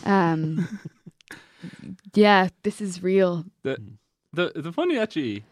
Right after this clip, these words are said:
Speaker 2: um, the funny thing about the Weekly World News is that, um,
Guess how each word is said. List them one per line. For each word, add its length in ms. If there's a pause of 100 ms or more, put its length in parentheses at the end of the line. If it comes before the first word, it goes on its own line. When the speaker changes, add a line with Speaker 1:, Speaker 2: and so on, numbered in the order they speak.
(140)
Speaker 2:
um, 600 (200)
the 80
funny 240
thing 160
about 240
the 80
Weekly 260
World 200
News 400 (160)
is 240
that, 340 (1000)
um, 460